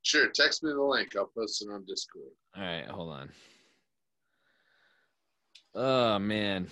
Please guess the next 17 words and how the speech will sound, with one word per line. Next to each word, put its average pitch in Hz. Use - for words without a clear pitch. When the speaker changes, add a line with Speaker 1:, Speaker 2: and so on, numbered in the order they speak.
Speaker 2:
Brittany 110
said 110
you 104
guys 98
had 98
a 98
long 92
day. 90
Speaker 1:
It 151
wasn't 151
super 120
long. 104
It 101
was 92
just, -
there 104
was 87